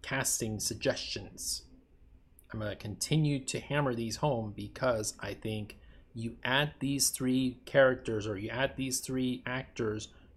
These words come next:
to really any project, and it's gonna be an automatic win. And you can go ahead, hit me up in my mentions, hit me up in my email, Raul at the closing tag dot com.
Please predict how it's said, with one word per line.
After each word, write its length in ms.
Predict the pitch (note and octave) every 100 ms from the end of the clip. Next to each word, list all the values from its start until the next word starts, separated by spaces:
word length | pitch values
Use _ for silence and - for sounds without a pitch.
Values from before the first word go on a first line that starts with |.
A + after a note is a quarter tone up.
| -
to 300 | - B2+ A2+
really 380 | A2 A#2+ A#2 A2 -
any 200 | C#3 E3
project, 840 | - A#2 A#2 A2+ C#3+ - - - - - - - - _ _ - _ _ _ - - -
and 120 | C3+ C3
it's 160 | C3
gonna 240 | - C3 A#2+
be 180 | A#2 A2+
an 100 | A2
automatic 580 | A2 C#3 A2 G2+ G2 -
win. 140 | G2+ - - - - - - - _ _ - - - _ _ - - - -
And 240 | G#2+ G#2+
you 100 | G#2+
can 360 | A2 A2 G#2 G2
go 200 | A#2 C#3+
ahead, 340 | D3 C#3 C3+
hit 260 | - D3 -
me 140 | C#3+
up 120 | C#3+
in 120 | D3
my 120 | D3 C#3+
mentions, 520 | A#2+ A2+ - A#2 A2+
hit 180 | C3+ -
me 120 | C3+
up 120 | C#3
in 140 | C#3 C#3
my 180 | C3 B2
email, 420 | A#2 A#2 A2+ A2+
Raul 380 | A2 G#2+ A#2+ B2
at 80 | B2
the 80 |
closing 400 | B2 - B2+ B2+
tag 320 | B2 A#2+ A#2+ A#2
dot 260 | A#2+ B2
com. 440 | - A2 G#2 G#2